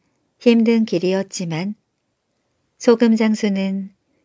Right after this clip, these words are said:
집에 있는 가족들을 생각하며 부지런히 걸음을 옮겼습니다.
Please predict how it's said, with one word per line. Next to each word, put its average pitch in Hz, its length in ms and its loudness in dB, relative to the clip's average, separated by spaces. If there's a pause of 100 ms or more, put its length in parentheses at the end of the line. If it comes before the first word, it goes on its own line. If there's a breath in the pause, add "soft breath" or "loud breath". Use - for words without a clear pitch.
집에 208 440 2
있는 208 240 -2
가족들을 190 880 -4
생각하며 214 840 -2 (920)
부지런히 202 960 0 (120)
걸음을 196 500 -2
옮겼습니다. 185 920 -4